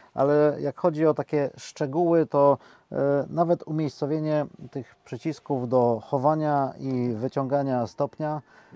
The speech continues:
są stworzone właśnie w odpowiednich miejscach. Jak jesteśmy na zewnątrz kampera, to mamy przycisk do otwierania stopnia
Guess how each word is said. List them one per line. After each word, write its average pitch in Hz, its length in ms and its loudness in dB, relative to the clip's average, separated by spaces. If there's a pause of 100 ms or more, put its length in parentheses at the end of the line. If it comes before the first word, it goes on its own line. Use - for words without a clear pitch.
(100)
są 143 280 -2
stworzone 127 840 2
właśnie 113 300 -8
w - 60 -6
odpowiednich 127 480 -2
miejscach. 113 380 -4 (460)
Jak 131 120 -4
jesteśmy 165 400 -2
na 135 160 2
zewnątrz 165 380 0
kampera, 156 500 4 (320)
to 135 340 2
mamy 160 300 -2
przycisk 147 460 -6
do 131 140 0
otwierania 135 460 -2
stopnia 139 600 -2